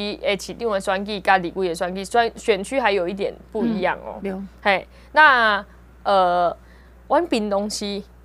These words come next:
Speaker 1: 迄个市长嘛无赢过，民进党嘛拢无赢过。
Speaker 2: 嗯。
Speaker 1: 我这，我嘛一直在想这个问题，讲，诶，奇怪，阮因为屏东，屏东市毕竟是阮第一选区，阮屏北选区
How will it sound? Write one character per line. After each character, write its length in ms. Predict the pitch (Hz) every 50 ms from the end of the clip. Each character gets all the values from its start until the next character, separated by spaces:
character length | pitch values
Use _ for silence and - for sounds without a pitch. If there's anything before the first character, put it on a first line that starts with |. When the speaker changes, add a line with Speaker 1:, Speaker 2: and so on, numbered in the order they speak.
| - -
Speaker 1:
迄 160 | - 240 262
个 320 | 240 226 202 190 185 185 - - -
市 200 | - - - 190 175 -
长 160 | - 247 220 196
嘛 140 | 180 117 90 -
无 160 | 160 - -
赢 220 | 185 - - 151 - - 180 -
过， 100 | - 151 -
民 180 | - 185 196
进 160 | 190 196 190
党 160 | 185 185 170 -
嘛 120 | 101 95
拢 120 | 101 -
无 100 | 180 233
赢 160 | 226 208 - - - -
过。 100 | - -
Speaker 2:
嗯。 60 | - - - -
Speaker 1:
我 200 | - 254 233 220
这， 260 | 220 - 381 311 233 - - -
我 100 | - 311
嘛 140 | 349 339 -
一 100 | - 330 247
直 100 | 196 165
在 140 | 196 247
想 180 | 262 - - -
这 160 | 202 220 214
个 80 | 180 160
问 100 | 160 113 - -
题， 180 | - 101 90 -
讲， 180 | - - 254 285 - - - - -
诶， 100 | - 440
奇 180 | - 330 294 277
怪， 200 | - 247 185 175
阮 200 | 202 302 381 392 - - - - - - - -
因 100 | - 370
为 240 | 403 392 359 285 240 240 -
屏 160 | - 254 247
东， 260 | 262 277 294 311 302 285 - -
屏 100 | 240 262
东 160 | 240 240 240 254
市 160 | 240 240 226
毕 180 | 220 320 320 247
竟 200 | 202 190 165 160
是 120 | 196 -
阮 400 | 120 - 185 202 202 208 220 220 - - - - - - - - - -
第 120 | 208 196
一 100 | 196 285
选 360 | - - - 233 220 214 233
区， 140 | 220 - 226 -
阮 400 | - 240 240 247 262 262 240 - -
屏 260 | - 247 214 226 262
北 220 | - 226 185 170
选 200 | 208 - 202 180
区 320 | 190 175 - 208 202 202